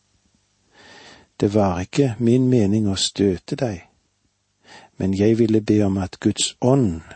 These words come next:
ville overbevise deg.» Alle gikk hjem til sitt, men den unge damen kunne ikke sove. Ved to-tiden om morgenen knelte hun ved sin seng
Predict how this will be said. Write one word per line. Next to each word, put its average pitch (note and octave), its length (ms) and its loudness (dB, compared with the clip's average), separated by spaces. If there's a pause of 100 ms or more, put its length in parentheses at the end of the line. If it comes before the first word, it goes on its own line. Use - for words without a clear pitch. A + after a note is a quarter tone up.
(180)
ville F#2 260 -2
overbevise G#2 760 0
deg.» - 280 -12 (2750)
Alle B2+ 340 4 (100)
gikk A#2 280 0
hjem G2 260 0
til - 140 -4
sitt, - 580 -6 (360)
men F#2+ 120 0
den G2 140 2
unge G#2 200 2
damen A2+ 380 2
kunne A2 240 0
ikke A#2+ 180 -4
sove. F#2 460 -6 (1600)
Ved G2+ 100 2
to-tiden A#2+ 720 0
om F#2 120 2
morgenen F2+ 340 -2
knelte G#2+ 480 0
hun G#2+ 180 0
ved F2+ 100 0
sin F2 240 -4
seng F#2 440 0